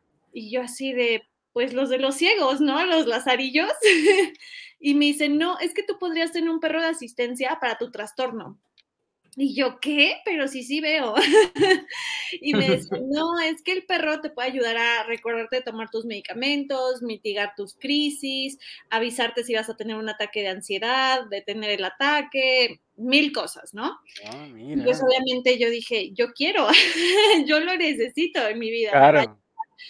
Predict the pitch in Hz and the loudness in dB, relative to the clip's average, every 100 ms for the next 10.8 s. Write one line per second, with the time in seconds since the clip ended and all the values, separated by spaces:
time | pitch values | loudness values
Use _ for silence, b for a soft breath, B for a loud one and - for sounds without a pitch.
0 | B B 240 240 240 262 254 247 233 - | B B -2 0 0 0 -2 -2 -4 -4
1 | 214 220 226 220 220 185 175 185 226 - | -2 -2 -4 -4 -4 -6 -8 -10 -10 -12
2 | B B B B B B - 285 285 285 | B B B B B B -2 2 2 2
3 | 320 311 330 320 - 254 233 254 254 254 | 0 0 -2 -4 0 0 0 0 0 0
4 | 240 247 262 254 247 220 214 226 240 233 | -2 -4 -6 -6 -8 -10 -10 -8 -6 -6
5 | 214 - 220 254 294 294 233 226 233 233 | -6 -4 0 2 2 0 -4 -4 -4 -6
6 | 220 214 214 208 208 226 - 214 220 196 | -4 -4 -4 -6 -8 -8 -6 -6 -6 -10
7 | 196 226 240 302 302 294 254 285 - _ | -8 -6 0 0 0 -4 -2 -2 -2 _
8 | _ - - 262 254 254 254 254 247 233 | _ -16 -6 -4 -2 0 2 2 -2 -2
9 | 247 233 - 285 302 466 480 403 370 349 | -4 -4 0 0 2 0 2 0 0 0
10 | 320 302 302 269 254 262 415 - | 0 -2 -2 -2 0 0 0 -4